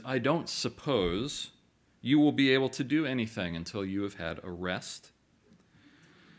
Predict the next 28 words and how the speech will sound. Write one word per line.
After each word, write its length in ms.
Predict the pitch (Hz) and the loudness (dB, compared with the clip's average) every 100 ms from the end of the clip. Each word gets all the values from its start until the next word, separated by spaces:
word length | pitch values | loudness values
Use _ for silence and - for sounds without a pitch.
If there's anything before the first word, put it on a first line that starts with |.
| - _ - _ - | -20 _ -20 _ 2
Uh, 340 | 120 120 131 - - 95 90 | 4 6 4 2 -6 -12 -8
which, 260 | 107 92 - | -4 -2 -2
of 100 | 85 | -4
course, 240 | 95 76 | -6 -6
is 160 | 85 80 78 | -8 -10 -6
needling 460 | 90 98 95 90 | 0 2 2 0
him. 220 | 87 92 - - _ | -2 -6 -8 -18 _
Uh, 220 | 107 107 | 2 2
he 240 | 110 135 127 | 2 4 6
asked 260 | 135 - | 6 4
another 360 | 127 123 143 127 | 2 4 4 4
American 440 | 107 104 101 110 | 4 4 2 2
if 140 | 98 - | 0 -2
his 160 | 95 | -4
troops 420 | - - 117 - | -2 0 0 0
would 120 | 92 85 | -6 -6
hold. 500 | - 143 127 95 95 | 0 4 4 2 0
He 160 | 104 | 0
got 280 | 98 101 - | 2 2 0
the 80 | 90 | -4
huffy 440 | - 123 120 110 | 0 0 0 0
response, 580 | 95 95 - 117 113 104 | 0 -2 -2 0 0 0
"General 360 | 110 117 113 104 | -2 0 2 0
Degout, 420 | 101 95 113 113 | 0 2 2 2
these 240 | 104 110 | -2 0
are 160 | 110 101 | 0 0
American 640 | 98 107 113 110 110 95 | 0 2 2 2 -2 -2
regulars. 680 | 107 156 123 92 78 - - | 0 2 2 0 -2 -4 -10